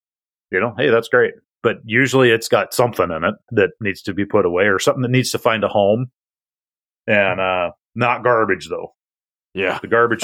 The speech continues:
Speaker 2: <laughs>
Speaker 1: should, there's a garbage can for the garbage.
Speaker 2: <laughs> Yeah, I think,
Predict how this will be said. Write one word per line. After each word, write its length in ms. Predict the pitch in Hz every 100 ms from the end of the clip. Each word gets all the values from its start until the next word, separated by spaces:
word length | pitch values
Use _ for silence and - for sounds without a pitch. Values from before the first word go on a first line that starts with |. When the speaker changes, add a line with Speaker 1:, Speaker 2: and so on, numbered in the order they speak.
| 190
Speaker 2:
<laughs> 140 | - 160
Speaker 1:
should, 200 | 147 104
there's 160 | - 101
a 40 | 104
garbage 420 | 131 156 135 -
can 260 | 127 107
for 140 | 101 104
the 80 | 92
garbage. 460 | 107 101 85 - - _ _
Speaker 2:
<laughs> 340 | - - - 208 _ - - - -
Yeah, 380 | 135 135 120 - -
I 120 | 131
think, 420 | 143 160 131 -